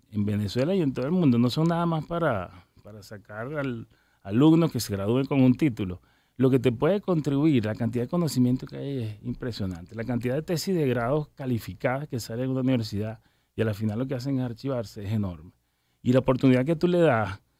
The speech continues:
a la universidad de que ellos puedan ver esas ideas plasmadas, que puedan contribuir y después vean un producto en la calle, rotando, en farmacias, en supermercados, en ferreterías,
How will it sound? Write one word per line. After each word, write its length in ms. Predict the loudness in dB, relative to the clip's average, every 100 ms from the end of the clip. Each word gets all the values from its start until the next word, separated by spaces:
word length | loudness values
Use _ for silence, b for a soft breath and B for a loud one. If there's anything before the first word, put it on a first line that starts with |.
| _ -10
a 80 |
la 60 | -4
universidad 640 | 0 0 2 2 2 0
de 160 | 0 -2
que 140 | 0
ellos 160 | 0 2
puedan 340 | 2 4 4
ver 220 | 2 0 0
esas 240 | -4 -8
ideas 440 | -8 -6 -6 -10 -14
plasmadas, 520 | -8 -4 -2 -4 -8
que 100 | -10
puedan 200 | -6 -2
contribuir 640 | 2 2 4 4 4 2
y 20 |
después 240 | -2 -6 -8
vean 140 | -4
un 100 | -4
producto 420 | -4 -4 -4 -4
en 80 | -6
la 100 | -6
calle, 420 | -6 -8 -6 -4
rotando, 720 | -4 -6 -2 0 4 4 4 2 b b -2
en 120 | -2
farmacias, 680 | 0 2 2 2 -2 -4 -4
en 220 | -2 -2
supermercados, 720 | -4 -4 -2 -2 -2 -4 -4
en 40 | -4
ferreterías, 640 | -6 -4 -2 0 -2 -4